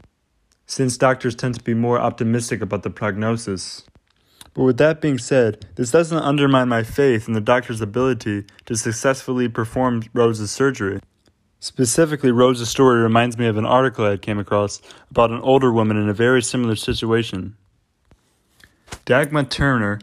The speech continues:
a patient at a British hospital, played the violin while a tumor was removed from her brain so that surgeons could preserve her ability to play music and her forty-year-old passion for the instrument. And to prevent any damage to her violin skills,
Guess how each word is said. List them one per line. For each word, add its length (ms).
a 80
patient 440
at 120
a 60
British 280
hospital, 580
played 200
the 80
violin 480
while 140
a 80
tumor 340
was 200
removed 300
from 80
her 140
brain 440
so 140
that 180
surgeons 480
could 260
preserve 500
her 160
ability 400
to 100
play 240
music 500
and 140
her 120
forty-year-old 680
passion 400
for 140
the 100
instrument. 440
And 100
to 100
prevent 400
any 220
damage 480
to 100
her 120
violin 440
skills, 440